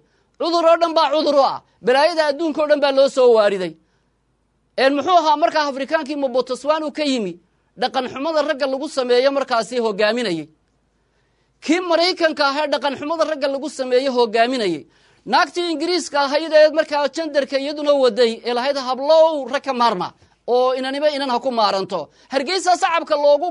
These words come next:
garaacay iyo xarunta ay ku leeyihiin Book Fire la yidhaahdo ayaa sacabka loogu garaacay. Madax iyo mijabo waa la taagnaa, maalintaa sacabka la garaacayay.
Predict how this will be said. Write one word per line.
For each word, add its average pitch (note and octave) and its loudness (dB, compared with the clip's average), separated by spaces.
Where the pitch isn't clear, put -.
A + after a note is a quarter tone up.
garaacay A#3 0
iyo A#3+ -4
xarunta D4+ -6
ay C4+ -6
ku D#4 -8
leeyihiin C#4 0
Book A#3+ -8
Fire A3+ -4
la F3+ -4
yidhaahdo D#3 -10
ayaa A#3+ 2
sacabka C4 -2
loogu A3+ 0
garaacay. F3 -2
Madax C#4+ 2
iyo E4 -4
mijabo D4+ 2
waa D#4 4
la C4 2
taagnaa, A3 0
maalintaa D4 2
sacabka D4 -2
la C4 -2
garaacayay. G#3+ 2